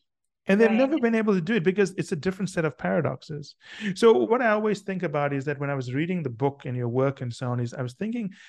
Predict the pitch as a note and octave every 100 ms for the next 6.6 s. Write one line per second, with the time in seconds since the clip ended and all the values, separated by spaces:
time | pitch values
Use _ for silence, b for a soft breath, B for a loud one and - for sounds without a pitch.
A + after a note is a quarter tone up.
0 | B F#3+ - A#3+ G#3+ D#3+ - - F3+ -
1 | C#3+ C3+ C#3+ C3 G#3 G3+ G3 C#3+ C#3 C3
2 | A#2+ A2+ C#3+ C#3+ C#3 A#2+ B2 - D3 D#3+
3 | C3+ B2 C3 B2+ B2 A#2 A#2 B2 - _
4 | b b b b b b C#3 C#3 C3+ -
5 | E3+ E3 D3+ C3+ B2 _ - F#3 F#3 D3
6 | - _ - G3 G#3